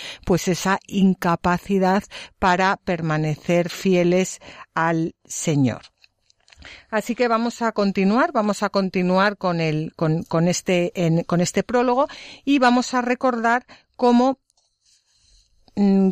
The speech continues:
terminamos el programa pasado con el versículo veintitrés del capítulo dos del libro de los Jueces, que dice:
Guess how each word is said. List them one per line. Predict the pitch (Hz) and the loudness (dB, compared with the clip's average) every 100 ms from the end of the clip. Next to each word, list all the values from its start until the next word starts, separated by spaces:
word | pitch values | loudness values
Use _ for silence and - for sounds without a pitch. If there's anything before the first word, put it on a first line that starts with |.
| - | 0
terminamos | - 208 220 220 233 254 226 | -4 0 2 2 2 0 0
el | 202 | -2
programa | 190 185 208 220 214 | 0 0 0 0 0
pasado | - 254 - 226 208 220 - - - _ _ | 0 -4 -2 -2 0 -2 -4 -16 -20 _ _
con | 247 247 254 247 - | 2 4 6 2 0
el | 202 208 214 | 0 2 2
versículo | 202 180 - 254 262 254 247 240 | 0 -2 -2 -2 2 2 2 0
veintitrés | 214 180 185 180 175 190 - 277 294 - | -2 0 2 2 2 0 0 0 -2 0
del | 214 202 | -2 0
capítulo | - 214 196 220 208 | -2 -2 -2 0 2
dos | 208 214 - | 2 0 0
del | 185 208 | 0 0
libro | 220 196 | 0 0
de | 190 | 2
los | 240 - | 0 -2
Jueces, | - 214 202 226 214 - | 0 0 0 -2 -4 -4
que | - 160 | -2 0
dice: | 196 220 - 170 208 | 2 0 -2 -2 -2